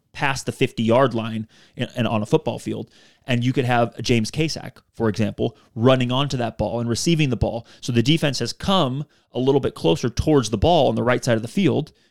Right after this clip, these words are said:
in our, towards our goal, and now there's space on the left side of the field, and he's able to hit that ball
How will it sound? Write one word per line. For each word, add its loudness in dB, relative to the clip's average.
in 0
our, 2
towards 4
our 2
goal, 2
and 0
now 2
there's 0
space -4
on -4
the -4
left 0
side 0
of -2
the -6
field, 2
and 0
he's 2
able 2
to -4
hit -6
that -6
ball -4